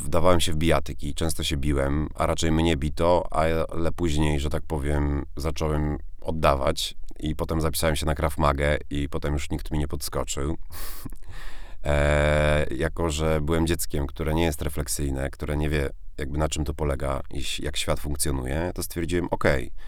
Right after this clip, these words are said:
czyli jeżeli chcę być zaakceptowany, to muszę grać w piłkę nożną”, i grałem w piłkę nożną i do dzisiaj lubię grać w piłkę nożną. To nie tak, że ktoś mnie do tego zmuszał i byłem obrońcą w Orłach Kazimierz,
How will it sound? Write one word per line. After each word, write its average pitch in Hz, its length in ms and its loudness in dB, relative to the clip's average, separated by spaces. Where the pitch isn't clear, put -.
czyli 78 220 0
jeżeli 80 600 0
chcę - 240 -2
być 78 220 -4
zaakceptowany, 78 720 -2
to 90 100 0
muszę 85 220 -2
grać 92 220 0
w - 20 -4
piłkę 76 300 -2
nożną”, 64 400 -4
i - 120 -6
grałem 85 220 6
w - 60 -4
piłkę - 340 -6
nożną 69 340 -2
i 135 40 0
do 135 100 0
dzisiaj 135 200 2
lubię 92 220 4
grać 71 220 0
w - 40 -4
piłkę 65 240 -6
nożną. 65 460 -4
To 87 80 0
nie 85 100 4
tak, 78 140 2
że - 80 -2
ktoś 76 180 0
mnie 73 80 0
do 71 80 0
tego 73 200 0
zmuszał 71 560 0
i 73 140 -4
byłem 71 560 0
obrońcą 76 640 0
w 65 120 -6
Orłach 82 300 4
Kazimierz, 76 640 0